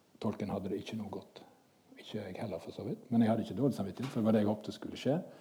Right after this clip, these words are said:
Og når hun hadde fått reagert ferdig, så satte hun seg ned, og det kom, eh, et slags lys i øynene hennes. Eh,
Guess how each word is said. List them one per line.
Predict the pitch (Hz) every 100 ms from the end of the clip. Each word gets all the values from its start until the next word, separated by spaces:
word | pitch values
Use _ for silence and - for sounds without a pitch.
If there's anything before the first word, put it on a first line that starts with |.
| - - - - _ _ -
Og | 110
når | 120
hun | 127
hadde | 110 101
fått | 110 - - - - _ _ _ _ - - - -
reagert | 117 110 104 87 -
ferdig, | - 104 98 135 156
så | 117 104
satte | 101 110
hun |
seg | - 101
ned, | 120 143 147 - -
og | 110
det | 101 -
kom, | 120 95 95 - - _ _ _ _ _ _ _ _ _ _ 92
eh, | 87 87 107 - - -
et | -
slags | 107 95 - - -
lys | 92 95 101 -
i | 90
øynene | 95 87 90
hennes. | 92 104 143 - - - - - - - _
Eh, | 95 92 92 92 90